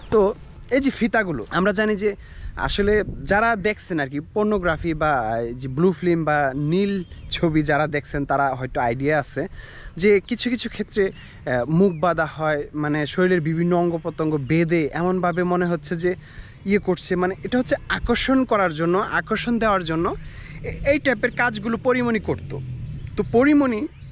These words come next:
দেখেন কতভাবে টাকা কামাইতো। ওর উদ্দেশ্যই ছিল যে যৌনাচার, আর কোনো উদ্দেশ্য নাই। এখন আরেকটা ঘটনা শেয়ার করি আপনাদেরকে। আজকে এই যে আরটিভি নিউজ,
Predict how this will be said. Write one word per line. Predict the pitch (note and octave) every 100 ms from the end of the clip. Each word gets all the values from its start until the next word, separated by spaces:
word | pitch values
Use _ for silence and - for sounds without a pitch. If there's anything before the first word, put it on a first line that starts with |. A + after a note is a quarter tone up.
| D#3+ D#3+
দেখেন | D#3+ G3 D#3+ - - -
কতভাবে | A#3+ C4 D4+ A#3+ F#3+
টাকা | E3+ D#3 D3+
কামাইতো। | - C3 B2
ওর | G#3+ A#3+
উদ্দেশ্যই | G#3+ G3 C4 - C#4
ছিল | - - D3 C#3
যে | F3+ A4 - - - - - - -
যৌনাচার, | E3+ G3+ D#3+ - F#2+ - - - -
আর | E3+ F3+
কোনো | E3+ E3+
উদ্দেশ্য | D3+ D#3+ -
নাই। | D3+ F3+ - - -
এখন | A3+ - C4 E3+
আরেকটা | D#3 G3+ B3
ঘটনা | G3 E3+ D#3+
শেয়ার | - B2 A2
করি | A#2
আপনাদেরকে। | A2+ A#2 A#2+ - C4 - - - - -
আজকে | A3 - C4 B3+
এই |
যে | G#3+ G#3
আরটিভি | - A3+ A3 C4 A#3
নিউজ, | F#3 F3 E3+